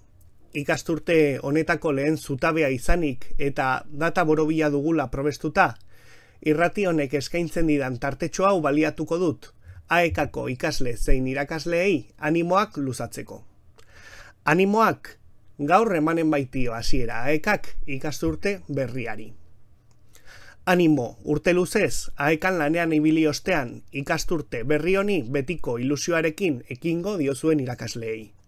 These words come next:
Animo, esfortzu handiz euskaldundu ondoren,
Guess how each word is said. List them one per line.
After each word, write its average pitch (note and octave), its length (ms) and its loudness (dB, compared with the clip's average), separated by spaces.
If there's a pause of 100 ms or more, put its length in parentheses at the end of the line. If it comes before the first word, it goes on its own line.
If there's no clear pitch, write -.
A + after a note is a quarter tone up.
(880)
Animo, E3+ 640 4
esfortzu D#3+ 540 0
handiz D3 540 4
euskaldundu D#3+ 600 2
ondoren, D3 500 0